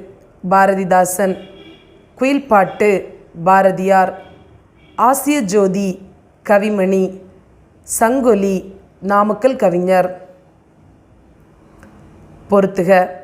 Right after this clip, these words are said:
தமிழ் இயக்கம்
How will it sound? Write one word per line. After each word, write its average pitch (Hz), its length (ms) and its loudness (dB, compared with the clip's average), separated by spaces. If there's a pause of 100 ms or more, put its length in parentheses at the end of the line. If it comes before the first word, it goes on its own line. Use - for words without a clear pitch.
(3000)
தமிழ் 247 300 2
இயக்கம் 190 500 2